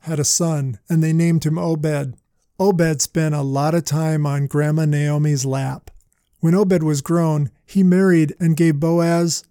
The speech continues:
and Ruth a grandson, Jesse. And when Jesse grew up,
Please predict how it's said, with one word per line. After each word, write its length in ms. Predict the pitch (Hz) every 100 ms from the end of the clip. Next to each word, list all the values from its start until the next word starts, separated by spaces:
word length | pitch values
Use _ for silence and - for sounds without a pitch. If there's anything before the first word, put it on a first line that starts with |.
| -
and 240 | 151 143
Ruth 360 | 170 165 - _ _
a 100 | 165
grandson, 840 | 151 180 190 180 - 143 135 131 - _ _ _
Jesse. 640 | - 196 175 - 139 127 - _ _ -
And 200 | 160 151
when 160 | 139
Jesse 380 | 127 214 202 185
grew 260 | 139 139 135
up, 240 | 147 -